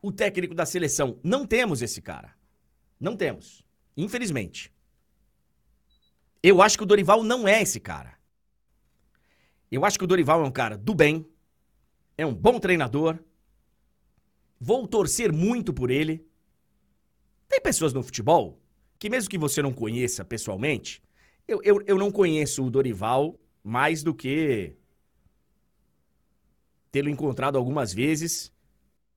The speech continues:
conversado rapidamente. Não conheço o Dorival. Mas de tudo que eu ouço falar,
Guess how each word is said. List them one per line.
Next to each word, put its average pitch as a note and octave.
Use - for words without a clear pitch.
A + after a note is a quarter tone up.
conversado C#3+
rapidamente. C3+
Não B2
conheço D#3
o G#2
Dorival. D2+
Mas C3
de E3
tudo B3+
que A#3
eu F3+
ouço E3
falar, C3